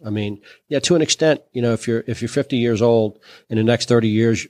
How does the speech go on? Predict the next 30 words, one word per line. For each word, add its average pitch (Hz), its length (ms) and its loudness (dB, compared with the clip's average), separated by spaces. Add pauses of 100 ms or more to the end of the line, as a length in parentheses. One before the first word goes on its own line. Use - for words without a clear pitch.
you 117 100 -2
know, 104 60 -2
by 101 160 -2
twenty 113 260 0
fifty, 107 560 -2
you're 143 200 0
gonna 175 140 -2
see 127 180 -2
some 147 160 -2
pretty 113 160 2
bad 101 260 0
stuff. - 360 -4 (520)
But 107 480 -8
twenty 131 240 -2
sixty, 113 440 -4
twenty 131 280 -6
seventy, 107 380 -2
twenty 117 320 -4
eighty, 98 260 -2
man, 98 180 -10
you're 113 160 -4
gonna 107 220 -2
see 98 520 -6 (340)
a 104 120 -6
real 110 520 2
huge 101 320 -4
problem. 101 320 -4
And, 104 280 -6 (360)
you 113 80 -2
know, 104 220 -2